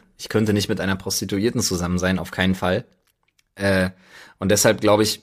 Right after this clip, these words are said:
ist bei mir da ein bisschen so der Block einfach drin, dass ich weiß, ich könnte das nicht machen, weil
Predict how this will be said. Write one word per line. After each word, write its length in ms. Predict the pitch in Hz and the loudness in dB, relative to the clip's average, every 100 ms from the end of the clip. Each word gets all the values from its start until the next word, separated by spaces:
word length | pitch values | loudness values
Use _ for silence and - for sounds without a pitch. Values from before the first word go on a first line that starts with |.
| _ - | _ -8
ist 180 | 101 | -4
bei 140 | - 101 | 0 2
mir 200 | 104 117 | 4 6
da 140 | 117 | 6
ein 100 | 110 | 6
bisschen 300 | 110 110 110 | 2 2 0
so 160 | 107 104 | 4 4
der 160 | 101 | 4
Block 300 | 92 101 107 | 4 2 2
einfach 260 | 95 101 101 | 0 -2 -2
drin, 160 | - 104 | 0 2
dass 140 | 95 | 0
ich 140 | 95 95 | -2 0
weiß, 360 | 95 107 110 - | 2 4 2 -4
ich 120 | - | -6
könnte 220 | 110 110 | -2 0
das 180 | 101 - | 0 2
nicht 180 | 101 98 | 0 0
machen, 320 | 101 120 104 | 0 0 2
weil 360 | 98 98 95 | 4 4 0